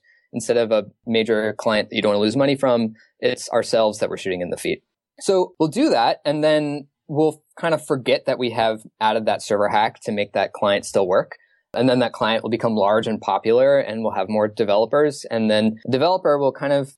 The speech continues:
start to investigate a problem, and they'll be kind of confused as to why something is happening. And then they'll copy their query, and they'll go over to the website and paste it in some tools to help debug that query.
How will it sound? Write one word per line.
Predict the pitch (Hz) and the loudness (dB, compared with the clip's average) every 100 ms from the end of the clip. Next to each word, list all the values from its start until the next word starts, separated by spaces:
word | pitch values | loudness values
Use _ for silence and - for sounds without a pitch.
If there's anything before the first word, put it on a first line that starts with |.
| - | -18
start | - 113 113 | -2 -2 0
to | 131 | 0
investigate | 131 139 - 170 180 | 2 0 0 0 2
a | |
problem, | 185 190 180 104 104 - _ _ - | 2 0 2 -2 -4 -14 _ _ -6
and | 123 | -2
they'll | 123 123 | 2 0
be | 120 135 143 143 139 | 2 2 4 2 0
kind | - 131 | -2 -2
of | 139 | 0
confused | 151 120 135 139 | -2 2 2 0
as | - | 0
to | 120 | 0
why | 120 | 0
something | - 113 110 | -2 -2 -2
is | 107 | 0
happening. | 104 107 151 175 202 - _ | 0 0 0 0 -2 -8 _
And | 123 127 | 0 2
then | 131 | 2
they'll | 127 | 0
copy | - 117 131 | 0 -2 0
their | 135 131 | 0 0
query, | - 117 120 120 123 | 0 0 2 2 2
and | 123 113 | 2 2
they'll | 113 | 2
go | 117 123 | 2 2
over | 131 | 0
to | - 131 | -2 0
the | |
website | 113 110 - 113 117 | 0 0 0 2 2
and | 110 110 | -2 -8
paste | - 113 - | -4 -4 -2
it | 117 | 0
in | 120 117 | 2 0
some | 127 117 | -4 -4
tools | - 113 110 113 | 0 2 2 0
to | 113 | -2
help | 113 - | -4 -2
debug | 117 110 117 | -2 0 0
that | 117 - | -2 0
query. | 107 110 | 2 2